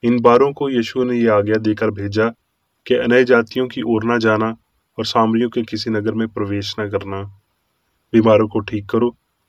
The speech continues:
मरे हुओं को जलाओ, कोढ़ियों को शुद्ध करो, दुष्ट आत्माओं को निकालो।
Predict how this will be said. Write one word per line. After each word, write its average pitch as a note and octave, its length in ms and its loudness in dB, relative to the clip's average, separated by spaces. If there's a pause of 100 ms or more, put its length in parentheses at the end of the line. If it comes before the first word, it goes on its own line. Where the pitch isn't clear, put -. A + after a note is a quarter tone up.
मरे B2 160 6
हुओं B2 260 -2
को B2+ 120 0
जलाओ, G2+ 440 0 (840)
कोढ़ियों A#2+ 400 4
को B2 140 -4
शुद्ध A#2 340 -4
करो, B2 280 0 (340)
दुष्ट B2+ 240 -4
आत्माओं A#2 400 2
को B2+ 120 -2
निकालो। G2 560 -4